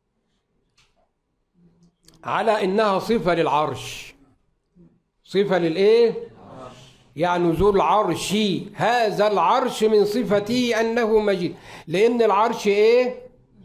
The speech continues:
مضاف إليه هنا، والمضاف إليه بيبقى إيه؟ ها؟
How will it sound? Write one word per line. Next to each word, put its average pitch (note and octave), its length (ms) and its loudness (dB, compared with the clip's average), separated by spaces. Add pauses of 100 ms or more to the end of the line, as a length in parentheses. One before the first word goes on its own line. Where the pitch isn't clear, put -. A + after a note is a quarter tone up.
(960)
مضاف F3 400 -2
إليه A3+ 460 2
هنا، F3 260 -6 (1200)
والمضاف E3+ 480 0
إليه G#3 220 4
بيبقى G3+ 420 0
إيه؟ A3+ 420 4 (1600)
ها؟ B3+ 460 0